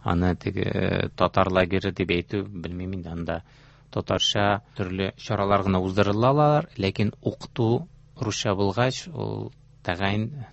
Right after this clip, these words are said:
татар лагере түгел инде ул менә. Шуның базасында дагын башлап җибәрсәк,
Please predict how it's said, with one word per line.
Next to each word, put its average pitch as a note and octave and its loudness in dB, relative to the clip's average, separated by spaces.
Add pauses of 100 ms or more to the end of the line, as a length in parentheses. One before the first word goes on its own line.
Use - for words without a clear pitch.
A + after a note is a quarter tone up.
татар F#2+ -2
лагере F#2 -2
түгел E2+ -6
инде D#2+ -8
ул - -12
менә. E2 -10 (380)
Шуның G#2 0
базасында G#2 4
дагын G#2+ 2
башлап F#2+ 0
җибәрсәк, F#2+ -4